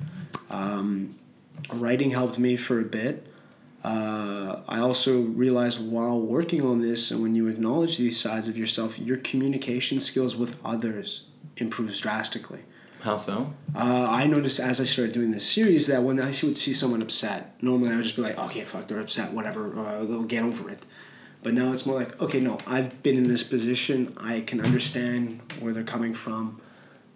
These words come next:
Speaker 1: Let me reach out to them the same way I would want to have someone reach out to me. And let's see if they, you know, if that person wants to talk about it, I'm here. If not, okay." And it's not, it doesn't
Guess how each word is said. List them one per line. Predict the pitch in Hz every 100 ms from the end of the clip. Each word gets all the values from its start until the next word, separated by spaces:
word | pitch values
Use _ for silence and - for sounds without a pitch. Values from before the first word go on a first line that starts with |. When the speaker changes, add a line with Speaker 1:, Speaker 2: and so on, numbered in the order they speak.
| -
Speaker 1:
Let | 117
me | 123 127
reach | 113 113 127 135
out | 123 -
to | 117
them | 120
the | 113
same | - 123 120
way | 120
I | 98 120
would | 123
want | 120 117 117 113
to | 113
have | 107 113 110
someone | 104 110 107
reach | 107 104
out | 98 -
to | 139
me. | 143 104 - -
And | 107 107
let's | 107 - -
see | -
if | -
they, | - - -
you | 110
know, | 107
if | 113
that | 107 110
person | 113 107
wants | 104
to | 95
talk | 117 120
about | 127 127
it, | 127 -
I'm | 117 113
here. | 113 120 127 - - - -
If | 120 -
not, | 120 120 123 - -
okay." | 123 120 110 117 131 - -
And | 110 110 113 113
it's | 110 127
not, | 120 120 117
it | 120
doesn't | 127 131 127